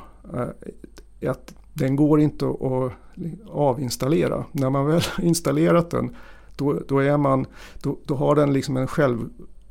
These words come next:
eh, vad ska man säga, självskyddande mekanismer, immunförsvar. Så fort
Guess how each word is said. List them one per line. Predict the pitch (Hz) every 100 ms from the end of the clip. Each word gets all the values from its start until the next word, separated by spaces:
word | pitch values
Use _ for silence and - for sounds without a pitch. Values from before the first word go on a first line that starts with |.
| - - - -
eh, | - 160
vad | - 147
ska | 139
man |
säga, | - -
självskyddande | - - 143 113 - 151 135 131 127
mekanismer, | 123 - 135 165 - 123 127
immunförsvar. | 135 156 135 117 - - 196 113
Så | -
fort | 151 -